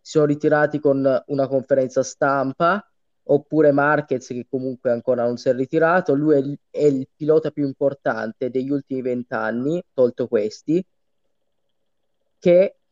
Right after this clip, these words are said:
eh, si ritira con un'intervista, diciamo così, senza salutare il suo pubblico e i suoi tifosi.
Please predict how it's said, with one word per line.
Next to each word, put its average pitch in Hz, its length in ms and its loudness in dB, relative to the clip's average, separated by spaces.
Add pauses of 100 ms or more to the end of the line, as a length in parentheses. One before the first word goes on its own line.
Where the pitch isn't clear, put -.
(120)
eh, 135 300 6
si 156 220 0
ritira 170 840 0 (1080)
con 160 160 2
un'intervista, 156 840 -2
diciamo 123 460 -4
così, 127 320 -6
senza 151 880 0 (300)
salutare 139 600 0
il 127 80 -4
suo - 160 -4
pubblico 156 420 -8
e - 20 -4
i 120 40 -4
suoi 123 180 -14
tifosi. - 420 -14